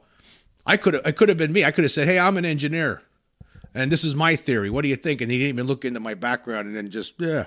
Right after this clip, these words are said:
see, I'm right." But anyway, all of this is all for naught anyhow, whether it rotates or not, right? I-, if it's, if it's a, uh, g-, something to do with the, the camera, right, and, and, and it's, this glare hypothesis is correct, so what?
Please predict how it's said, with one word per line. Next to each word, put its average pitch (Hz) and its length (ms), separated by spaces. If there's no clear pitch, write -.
see, 151 400
I'm 123 160
right." 127 320
But - 80
anyway, 147 560
all 226 240
of 226 80
this 180 160
is 120 340
all 147 200
for 135 160
naught 117 240
anyhow, 101 300
whether 143 500
it 127 60
rotates 139 580
or 117 100
not, 107 300
right? 98 220
I-, 98 100
if 139 480
it's, 156 200
if 156 160
it's - 160
a, 143 100
uh, 120 240
g-, 101 240
something 156 380
to 135 80
do 143 180
with 147 240
the, 123 180
the 110 80
camera, 160 640
right, 107 320
and, 110 160
and, 113 200
and 110 200
it's, - 220
this 104 360
glare 131 380
hypothesis 139 680
is 120 140
correct, 139 380
so 190 180
what? 196 340